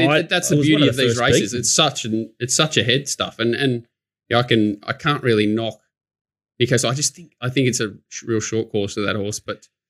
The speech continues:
Speaker 2: it could get away with this race if you, if the na-, narrative's right that, that the lead up, the Sweet Ride's crap. The other horses are gonna be too far back, giving it,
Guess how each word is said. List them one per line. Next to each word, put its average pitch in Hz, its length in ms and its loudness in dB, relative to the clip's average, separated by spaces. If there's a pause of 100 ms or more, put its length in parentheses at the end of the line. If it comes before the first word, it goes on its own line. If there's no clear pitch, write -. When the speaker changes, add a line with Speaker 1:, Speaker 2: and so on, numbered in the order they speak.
(120)
Speaker 2:
it 113 140 -2
could 139 160 6
get 120 140 4
away 113 220 2
with 117 120 0
this 104 180 0
race 107 340 0
if 131 140 -2
you, 165 240 6
if 131 200 0
the 127 80 4
na-, 127 180 4
narrative's 127 440 -2
right 110 380 0
that, 101 140 -8
that 110 240 -6 (100)
the 110 140 -2
lead 110 240 4
up, 104 240 -6 (320)
the 110 80 -6
Sweet 110 260 2
Ride's 98 280 -2
crap. - 420 -4 (440)
The 117 80 2
other 120 160 4
horses 113 280 2
are 104 60 0
gonna 104 180 0
be 101 80 -6
too 127 200 2
far 113 220 -2
back, 107 240 -4
giving 113 260 2
it, - 160 -8